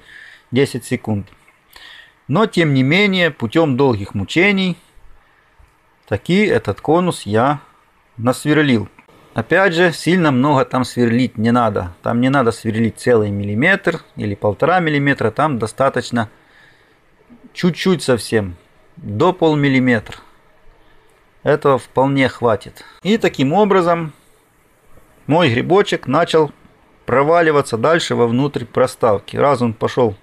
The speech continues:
проваливаться дальше, он начал постоянно давить на хвостовик иглы, прижимать иглу к седлу, и у меня пропали зазоры. Пропал зазор между грибком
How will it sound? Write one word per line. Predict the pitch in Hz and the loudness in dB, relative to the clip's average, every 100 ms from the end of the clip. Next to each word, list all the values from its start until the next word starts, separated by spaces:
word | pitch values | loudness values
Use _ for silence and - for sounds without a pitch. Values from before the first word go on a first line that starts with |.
| _ - | _ -4
проваливаться | 120 123 117 107 104 - | 0 2 2 0 -2 -4
дальше, | 131 202 - 123 | 0 0 0 -2
он | - 151 | -2 -2
начал | 131 131 113 | -2 -2 -4
постоянно | - - 120 123 110 | -4 -8 -4 -2 -2
давить | 107 117 117 - - - - - _ _ _ _ _ 113 | 0 0 -2 -8 -20 -20 -20 -20 _ _ _ _ _ -4
на | 139 | -2
хвостовик | 143 123 110 131 123 117 - | 0 -2 0 0 2 0 -4
иглы, | 104 147 214 220 - _ _ - - | -2 2 2 2 -2 _ _ -20 -8
прижимать | 120 113 127 143 131 117 | -4 -2 0 0 -2 -2
иглу | 107 131 107 - _ _ _ _ _ - | -2 0 0 -4 _ _ _ _ _ -16
к | |
седлу, | - 110 131 220 240 190 - | -6 -2 2 4 2 0 -6
и | 135 196 | -4 -2
у | 180 | 0
меня | 113 110 143 147 | -2 0 0 0
пропали | 107 - 131 123 | -2 0 0 2
зазоры. | 113 113 104 98 - | 0 0 0 -2 -6
Пропал | - 120 151 131 | -4 -2 2 2
зазор | 110 113 117 95 _ _ _ _ _ | 2 2 0 0 _ _ _ _ _
между | 123 131 101 113 | 0 0 0 -2
грибком | 101 113 139 117 | -4 -4 -2 -2